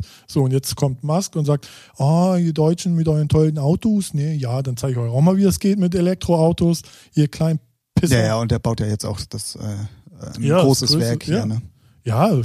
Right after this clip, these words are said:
Speaker 1: geil.
Speaker 2: Für Europa.
Speaker 1: Finde ich gut.
Speaker 2: Ja, finde ich auch
Speaker 1: Der
Speaker 2: super.
Speaker 1: soll mal schön, V W und Audi sollen jetzt mal schön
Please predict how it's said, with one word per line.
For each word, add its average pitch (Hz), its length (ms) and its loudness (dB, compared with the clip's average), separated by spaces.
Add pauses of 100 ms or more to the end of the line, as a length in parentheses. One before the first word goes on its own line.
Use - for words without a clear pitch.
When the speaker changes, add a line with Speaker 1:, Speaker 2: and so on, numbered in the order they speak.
Speaker 1:
geil. 170 240 2
Speaker 2:
Für 110 120 -2
Europa. 104 260 -6
Speaker 1:
Finde 156 120 0
ich 139 80 -4
gut. - 300 -2
Speaker 2:
Ja, 131 160 4
finde 123 160 2
ich 110 100 -2
auch 117 140 0
Speaker 1:
Der 135 140 -2
Speaker 2:
super. 113 100 0
Speaker 1:
soll 180 140 2
mal 156 200 2
schön, 165 320 -2
V 147 300 -4
W 170 140 0
und 151 180 0
Audi 160 340 2
sollen 151 220 0
jetzt 147 180 -2
mal 143 100 0
schön 160 420 0